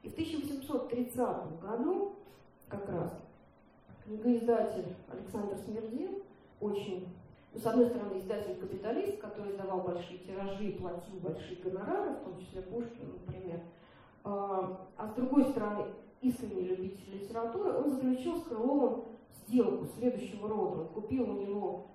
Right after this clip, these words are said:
все его собрание басен, которое тогда состояло из семи книг. В каждой книге примерно одиннадцать-двенадцать басен, соответственно, в семи книгах, да, их примерно семьдесят семь, восемьдесят. Вот это вот, в общем, небольшое.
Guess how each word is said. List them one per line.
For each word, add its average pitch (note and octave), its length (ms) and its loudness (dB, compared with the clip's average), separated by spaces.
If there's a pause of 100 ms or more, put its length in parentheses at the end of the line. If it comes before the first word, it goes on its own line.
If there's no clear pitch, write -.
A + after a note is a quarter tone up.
все C4 220 6
его G3 160 8
собрание F3+ 600 -2
басен, - 480 -4 (360)
которое A3 300 0
тогда C4 320 0
состояло G3+ 680 2
из - 240 -6
семи A3 340 0
книг. G#3 460 -6 (640)
В - 40 -20
каждой G#3+ 300 4
книге F4 260 6
примерно G#3+ 460 0
одиннадцать-двенадцать G#3+ 1120 0
басен, D#4 380 -2 (1000)
соответственно, F3+ 420 -2
в - 40 -12
семи F#3+ 280 -8
книгах, A3 320 -2
да, F#3 100 -2
их G3 200 -2
примерно E3 440 -10
семьдесят F3+ 480 -4
семь, D4 240 2
восемьдесят. - 580 -2 (1000)
Вот G#3+ 120 -4
это A#3 160 8
вот, G#3 320 -2 (200)
в A#3 60 -4
общем, A#3 280 0
небольшое. A3 760 0